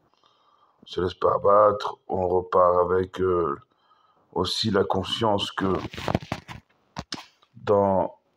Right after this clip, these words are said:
en fait, la semaine qu'on a, qui s'ouvre, là, qu'on est en train de démarrer, c'est la dernière semaine pleine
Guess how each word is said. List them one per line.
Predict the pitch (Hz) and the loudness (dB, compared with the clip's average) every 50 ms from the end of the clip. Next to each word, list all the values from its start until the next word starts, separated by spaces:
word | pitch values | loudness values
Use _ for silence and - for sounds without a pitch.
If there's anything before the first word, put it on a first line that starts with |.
| _ - | _ -4
en | - | 0
fait, | 113 113 98 - - - | 0 0 0 -2 -6 -6
la | 78 90 85 90 95 | -4 -2 0 0 0
semaine | 98 - 110 110 117 117 113 - | 2 0 0 0 2 0 0 0
qu'on | - 95 101 104 101 | -2 -2 -2 -2 -2
a, | 98 - - _ - | -4 -6 -8 _ -12
qui | - - | -8 -6
s'ouvre, | - - - 131 110 90 | -6 -4 -2 -2 0 0
là, | 95 87 | 2 0
qu'on | - - 87 90 | 0 0 -2 -2
est | 92 | -2
en | 85 87 | -4 -4
train | - - 101 101 95 | -4 -2 0 0 0
de | 95 82 - 113 107 - 90 90 90 90 90 | 0 -2 -6 -10 -8 -4 -2 -2 -2 -2 -4
démarrer, | 82 71 90 95 90 90 92 104 107 113 | -4 -4 -4 -2 0 2 2 4 4 2
c'est | 110 - 101 | 2 0 0
la | 98 92 90 | 0 0 0
dernière | 90 98 104 104 110 110 110 107 - | 2 2 2 2 2 2 0 0 0
semaine | - - 101 98 95 90 98 98 | -2 -2 0 0 0 0 0 -2
pleine | - - 107 117 120 123 117 104 98 | -2 -2 2 4 4 4 4 2 0